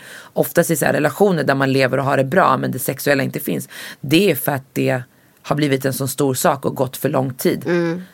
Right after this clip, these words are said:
Speaker 1: Eh, och, och att man
Speaker 2: Men jag
Speaker 1: inte
Speaker 2: tror, som du säger, att så här, det viktiga är kommunikation.
Speaker 1: Ja.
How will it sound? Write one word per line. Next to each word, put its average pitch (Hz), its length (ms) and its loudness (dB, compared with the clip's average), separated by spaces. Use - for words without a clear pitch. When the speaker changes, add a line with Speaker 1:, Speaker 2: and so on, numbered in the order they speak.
Speaker 1:
Eh, 147 240 0
och, - 300 -2
och 147 80 4
att 135 100 -4
man 151 140 4
Speaker 2:
Men 185 80 6
jag 180 80 6
Speaker 1:
inte 151 140 4
Speaker 2:
tror, 185 260 4
som 170 220 0
du 175 60 0
säger, 175 340 2
att 143 60 -6
så - 100 -2
här, 135 320 0
det 165 140 -2
viktiga 175 420 2
är - 60 0
kommunikation. 143 840 0
Speaker 1:
Ja. 151 260 4